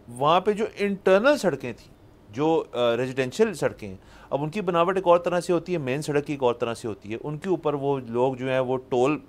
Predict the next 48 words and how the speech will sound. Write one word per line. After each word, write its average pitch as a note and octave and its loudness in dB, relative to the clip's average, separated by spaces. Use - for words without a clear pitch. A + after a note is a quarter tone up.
ना B2+ 4
देने D3 0
की C#3+ -4
वजह A#2 2
से B2+ -8
वो B2 0
अंदर A#2+ 0
लेफ्ट A#2 -4
राइट C#3 0
होते A2+ -6
थे, C3 -6
वो B2+ -4
सारी C3 -2
सड़कें B2 -6
तबाह A2 2
व A#2 4
बर्बाद। G2+ -4
So, D#3+ 8
बड़ी B2+ 2
देर E3 4
बाद A#2 6
उन्होंने A#2+ -6
वो B2 0
गेट A2+ -2
शेड A#2 -4
बंद G#2 -6
किए A#2+ -10
ताकि - 0
ये C3 -2
चीज़ B2 -8
ना G#2 -2
होए, G#2+ 0
लेकिन C#3 0
अभी G#2+ -4
भी G3 -4
लाहौर C#3+ 2
में D3 -10
और C3 -2
पाकिस्तान D3 0
के E3+ -4
तमाम D3 0
जगहों A#2+ 0
पे G#2 -12
जहाँ A2 -8
कंस्ट्रक्शन A#2 -10
ज़्यादा A2 0
होती C3+ 0
है, A2 -10